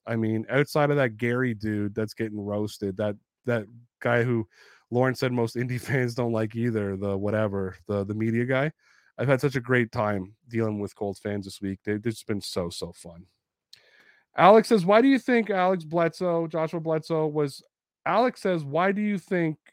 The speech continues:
Joshua Bledsoe was activated off the reserve list?" 'Cause he's ready to come back. I've been interested to see what he's capable of.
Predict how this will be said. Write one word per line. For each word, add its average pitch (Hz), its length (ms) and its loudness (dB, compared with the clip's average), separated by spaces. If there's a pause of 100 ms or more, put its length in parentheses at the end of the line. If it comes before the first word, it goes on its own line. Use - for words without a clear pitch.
Joshua 151 360 -2
Bledsoe 139 400 -2
was 135 160 -4
activated 135 460 -4
off 123 160 -4
the 131 60 -14
reserve 120 340 -6
list?" 101 300 -8
'Cause 180 100 -4
he's 196 100 -4
ready 202 160 4
to 190 60 -4
come 196 160 -2
back. 202 400 -4 (1500)
I've 185 140 6
been 226 100 8
interested 202 360 4
to 180 80 2
see 190 240 2
what 175 180 2
he's 170 140 0
capable 156 460 2
of. 214 320 0